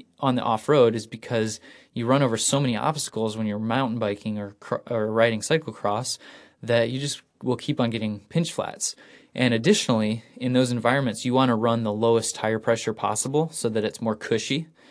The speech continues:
and for a number of other reasons, traction as well. And the softer, um, the,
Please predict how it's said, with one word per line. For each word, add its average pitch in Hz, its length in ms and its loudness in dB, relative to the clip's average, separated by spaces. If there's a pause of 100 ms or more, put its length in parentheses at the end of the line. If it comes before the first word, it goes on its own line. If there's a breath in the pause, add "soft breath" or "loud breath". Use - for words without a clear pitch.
(180 loud breath)
and 104 180 -4
for 107 140 -4
a - 20 -2
number 101 220 -2
of 98 80 -4
other 101 180 -2
reasons, 113 460 -4
traction 104 420 -6
as 101 100 -8
well. 107 280 -2 (800 soft breath)
And 110 340 0 (340 loud breath)
the 170 100 -8
softer, 123 920 2 (460 soft breath)
um, 107 260 -8
the, 113 200 -2